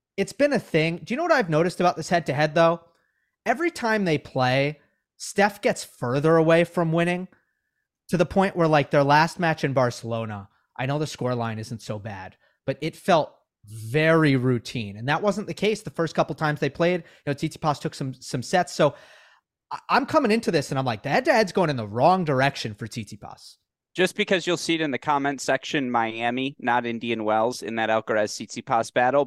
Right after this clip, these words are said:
Speaker 2: But I completely agree with your assessment. And I think why tennis fans are so nonchalant towards this matchup is because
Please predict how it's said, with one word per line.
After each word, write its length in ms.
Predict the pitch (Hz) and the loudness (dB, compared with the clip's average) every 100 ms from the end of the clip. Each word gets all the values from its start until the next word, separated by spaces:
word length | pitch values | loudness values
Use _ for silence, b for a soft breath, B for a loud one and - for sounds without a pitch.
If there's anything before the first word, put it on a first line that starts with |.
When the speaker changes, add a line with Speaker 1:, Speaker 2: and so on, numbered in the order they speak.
| - | 2
Speaker 2:
But 200 | 131 110 b b _ - | 0 -2 b b _ 0
I 120 | 196 | 0
completely 680 | - 208 - - 185 - 180 | 0 -4 -6 -6 -6 -2 -2
agree 280 | 151 139 160 | 0 -2 -2
with 180 | 156 | -2
your 120 | 151 135 | 0 0
assessment. 600 | - 143 135 - 175 175 | 2 0 0 0 -2 0
And 120 | 165 156 | 0 2
I 120 | 160 | 0
think 380 | - 233 262 - | 0 0 0 -4
why 680 | 180 147 151 151 165 160 b b b _ _ _ | -4 4 6 6 4 2 b b b _ _ _
tennis 360 | - 165 160 - | -6 -4 -6 -6
fans 720 | 165 147 143 143 143 - - _ - | -2 0 0 -2 -6 -10 -16 _ -2
are 120 | 131 | -2
so 280 | - 165 151 | 2 2 2
nonchalant 760 | 120 123 131 - 127 123 127 - | 0 0 0 -2 -2 0 -2 -4
towards 540 | - 139 127 127 - - | -8 -2 0 0 -4 -6
this 240 | 120 120 | -4 -4
matchup 520 | - 101 113 127 175 - | -8 -6 -4 -2 -2 -2
is 160 | 143 135 | -4 -6
because 580 | 147 - 160 147 135 | -8 -2 0 2 -2